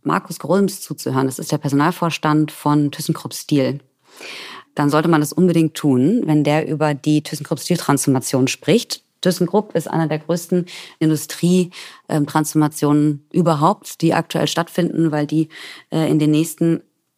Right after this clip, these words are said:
ich glaube, es sind zehn Jahren, zwanzig vierundzwanzig, zwanzig zwanzig vierunddreißig oder fünfunddreißig, glaube ich, das Ziel, komplett vom Kohleofen auf die Wasserstofftechnologie umsteigen müssen, ja.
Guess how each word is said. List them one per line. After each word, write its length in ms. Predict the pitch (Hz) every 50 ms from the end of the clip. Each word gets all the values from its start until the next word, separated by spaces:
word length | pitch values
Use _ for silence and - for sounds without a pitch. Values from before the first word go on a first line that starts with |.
| _ _ _ _ _ _ -
ich 140 | - 160 -
glaube, 160 | - 170 160
es 120 | 160 - -
sind 120 | 170 160
zehn 320 | - - 175 180 190 202
Jahren, 460 | 190 190 185 185 190 196 202 202 - -
zwanzig 320 | - 170 151 - - -
vierundzwanzig, 320 | - 208 208 208 196 175
zwanzig 260 | - 170 165 151 151 - 196 208 - - _ _ _ _ _ -
zwanzig 280 | - 175 160 151 - -
vierunddreißig 640 | - - - 196 185 185 165 - 180 180 170 -
oder 80 | 175 165
fünfunddreißig, 440 | - 185 190 190 185 180 175 - -
glaube 180 | 175 170 165
ich, 80 | 180 -
das 180 | - 160 - -
Ziel, 360 | - - 190 196 196 196 196 _ _ _ _ _ _ _ _ _ -
komplett 600 | - - 185 190 196 190 180 185 190 185 - -
vom 540 | - - - 170 160 160 160 160 160 - - -
Kohleofen 720 | - 196 202 208 180 - 165 170 156 - 175 170 170 165
auf 240 | - - 160 - -
die 100 | - 147
Wasserstofftechnologie 800 | 170 170 196 170 - 143 127 - 139 - - 135 127 120 131 123
umsteigen 500 | - 127 127 127 - - - - - -
müssen, 320 | - - - - 120 - -
ja. 180 | 139 151 180